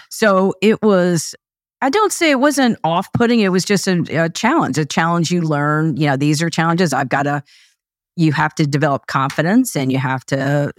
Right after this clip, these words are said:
develop knowledge. Like, you understand, you go in and pitch.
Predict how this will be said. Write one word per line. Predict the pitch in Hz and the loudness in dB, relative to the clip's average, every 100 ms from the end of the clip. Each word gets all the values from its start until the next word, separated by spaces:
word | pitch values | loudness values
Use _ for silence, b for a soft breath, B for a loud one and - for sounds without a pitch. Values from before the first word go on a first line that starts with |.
| 143 | -6
develop | 131 139 143 139 135 _ | -2 0 0 0 -6 _
knowledge. | 143 123 107 151 254 - - - | 2 2 2 0 -2 -6 -14 -4
Like, | 156 139 | -2 2
you | 156 | 2
understand, | 143 143 - 147 143 | 2 0 0 0 2
you | 143 | 0
go | 143 135 | 0 -2
in | |
and | 131 135 | -2 -2
pitch. | 147 160 | -2 -4